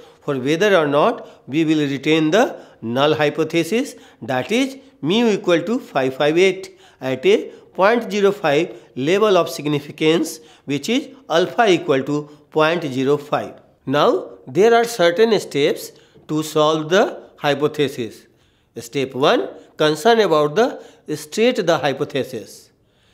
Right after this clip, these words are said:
The population mean is five fifty-eight and we are testing whether the null hypothesis is or is not correct.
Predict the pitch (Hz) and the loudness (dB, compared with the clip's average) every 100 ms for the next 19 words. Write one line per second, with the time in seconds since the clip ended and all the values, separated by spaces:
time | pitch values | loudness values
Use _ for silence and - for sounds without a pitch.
0 | _ _ _ 143 - 160 175 190 233 220 | _ _ _ -8 0 0 2 2 4 4
1 | 226 226 269 359 - - _ - 139 135 | 2 4 2 0 -6 -20 _ -2 -2 -2
2 | 147 180 190 233 - - - _ 143 127 | -4 2 4 4 0 -12 -20 _ -8 -6
3 | 123 180 226 214 202 160 147 - 147 208 | -4 -2 2 2 0 -2 -4 -2 -2 -2
4 | 240 - _ 131 147 151 131 131 131 165 | -8 -18 _ -4 0 0 2 0 2 2
5 | 202 175 165 170 175 165 170 - - - | 2 0 0 -4 -4 -4 -8 -14 -20 -8
6 | 139 147 220 - - _ _ - 135 139 | -4 -2 -2 -6 -18 _ _ -4 0 2
7 | 220 - - 156 143 139 165 226 - - | 2 -4 -8 -6 -4 0 2 0 -4 -4
8 | 156 147 - - | 0 0 -2 -16